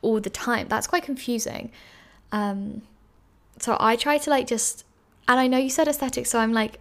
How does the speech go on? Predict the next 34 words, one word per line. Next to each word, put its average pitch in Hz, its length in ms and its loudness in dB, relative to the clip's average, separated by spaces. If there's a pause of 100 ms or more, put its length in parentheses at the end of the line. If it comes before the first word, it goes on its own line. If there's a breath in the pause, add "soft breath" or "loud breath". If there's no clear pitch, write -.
(140)
I 220 80 2
don't 220 140 4
know 233 100 2
if 226 140 0
you 220 80 0
mean, 214 180 -2
like, - 140 -10
clothes 220 460 0
or - 60 -2
if 202 100 -4
you 208 60 -4
just 202 180 -6
mean 202 200 -6
everything. 262 720 -4 (560 loud breath)
Um, 202 540 -4 (140)
I 220 100 2
try 330 220 4
and, 285 80 2
like, 247 180 0
think 226 160 2
about, 208 460 0 (1080)
like, 208 160 -4
take 226 180 -4
myself 220 400 -2
out 208 160 0
of - 140 -8
the - 80 -2
whole 196 160 0
bubble 190 360 -2
and 208 160 -4
just - 200 -8
think, 202 280 -8
do 202 220 -4
I 190 220 -4